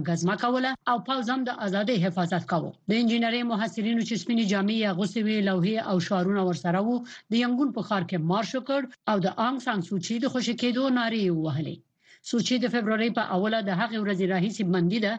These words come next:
چې د میانمار پوځ د فبرورۍ په اوله ورځ د هغې منتخب حکومت ړنګ کړ. همداشان نن د توکیو په مرکزي برخه کې هم مظاهره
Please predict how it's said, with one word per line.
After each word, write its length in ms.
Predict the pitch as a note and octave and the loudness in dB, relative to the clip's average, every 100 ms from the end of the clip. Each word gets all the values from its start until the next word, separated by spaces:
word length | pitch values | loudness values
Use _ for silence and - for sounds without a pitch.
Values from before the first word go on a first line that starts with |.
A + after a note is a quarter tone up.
| - - | -8 -14
چې 120 | - G3+ | -6 -2
د 80 | F#3 | 2
میانمار 460 | F#3+ F3+ F3+ F3+ F3 | 2 2 2 0 0
پوځ 240 | G#3 A3+ | 0 0
د 100 | A#3+ A3+ | 0 -2
فبرورۍ 400 | A#3 G3+ G#3 A#3 | -2 0 0 0
په 120 | A#3 - | -2 0
اوله 300 | G#3 B3+ A3+ | 0 2 0
ورځ 200 | F3 E3+ - - | 0 -2 -4 -2
د 40 | F#3 | 0
هغې 240 | E3 F3+ A3 | 0 0 0
منتخب 480 | A3+ G3 F#3 E3+ F3+ E3 | 0 0 -2 0 0 0
حکومت 380 | F3 G#3 A#3 - | 0 0 -2 0
ړنګ 240 | E3 C#3+ | -2 -2
کړ. 160 | - - _ _ _ _ _ - | -6 -10 _ _ _ _ _ -2
همداشان 600 | F#3 F3+ A3 - A#3+ A3+ | 0 2 0 0 -2 0
نن 200 | A3 A#3+ A#3+ | 0 0 -2
د 140 | A3+ | -4
توکیو 320 | A3+ G3 A#3+ A#3 | -2 -4 -2 -2
په 120 | A3 | 0
مرکزي 440 | G#3 F#3 F#3+ E3+ | 0 0 -2 0
برخه 260 | A3 G#3+ G3+ | 0 0 -2
کې 220 | - F#3+ | -2 -2
هم 140 | A3+ A#3 | 0 0
مظاهره 460 | F#3 F3+ E3 F3 | 0 0 0 0